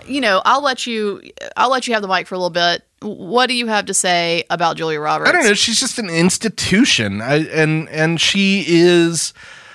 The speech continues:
Speaker 2: uh, an appealing screen performer. I, I think she's given a lot of good,
Speaker 1: Okay.
Speaker 2: appealing screen performances. She's undoubtedly quite successful at what she does.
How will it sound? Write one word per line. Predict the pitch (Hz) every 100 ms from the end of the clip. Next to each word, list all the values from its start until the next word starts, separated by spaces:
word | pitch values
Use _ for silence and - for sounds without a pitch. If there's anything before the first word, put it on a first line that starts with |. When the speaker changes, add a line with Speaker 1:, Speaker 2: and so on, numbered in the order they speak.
| - _ -
Speaker 2:
uh, | 156 175 175 160
an | 175
appealing | 185 - 226 226 208
screen | 196 - - 151 139
performer. | 139 127 135 127 127 139 151 117
I, | 139 147
I | 147
think | 147 165
she's | - 156
given | 135 165 160
a |
lot | 147 139
of | 120 -
good, | 131 127 123
Speaker 1:
Okay. | 254
Speaker 2:
appealing | 135 - 147 131 127 120
screen | 120 - 123 127 123
performances. | 120 127 - 120 120 139 - 175
She's | - 185 165 -
undoubtedly | 180 196 156 135 143 147 127 123
quite | - 113 113
successful | - 110 - 127 120 - 117 107 - - - -
at | 123 120
what | 123
she | - - 107
does. | 107 110 131 139